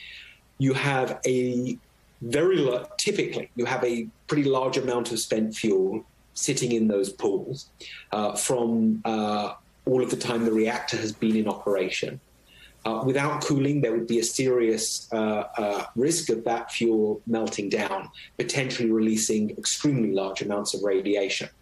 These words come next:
I want to emphasize here that nothing I have seen tonight, um, in terms of the, um,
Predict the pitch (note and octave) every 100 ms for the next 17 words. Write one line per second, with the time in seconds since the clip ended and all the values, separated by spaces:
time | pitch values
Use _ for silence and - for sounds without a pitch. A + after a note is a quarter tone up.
0 | - - - - _ - B2+ D#3 F#3+ E3
1 | D#3+ - A#2 F#2+ - G#2+ - - - A#2+
2 | B2+ C#3 C#3+ F#3 E3+ D3+ C#3 C3+ - B2+
3 | A#2 - G#2+ F#2+ C3 - - _ _ _
4 | _ - A#2+ A#2 A2+ A2+ A2 A2 B2+ A2+
5 | B2 A#2+ A#2 A2+ A2 A2 A2 A2 G#2+ G#2+
6 | A2 A2 G#2+ G#2 G#2 G2+ G2+